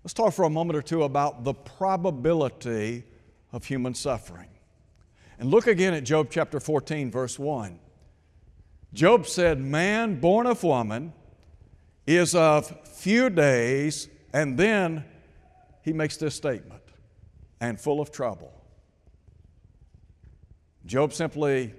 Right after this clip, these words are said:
telling us as members of the human family that we live in a world filled with pain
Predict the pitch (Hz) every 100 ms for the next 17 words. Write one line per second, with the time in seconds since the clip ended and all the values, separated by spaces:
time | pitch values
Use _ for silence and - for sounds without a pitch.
0 | - - - - - - - - 165 151
1 | 139 147 175 - 135 123 156 151 131 139
2 | 151 139 117 143 147 147 165 190 - _
3 | - _ - _ - _ _ _ _ _
4 | - 170 151 156 147 180 202 214 - 165
5 | 151 143 151 220 156 127 131 147 - 208
6 | 226 147 123 135 143 - - _ _ -
7 | - _ - - - - _ _ _ -
8 | 160 - 214 160 104 85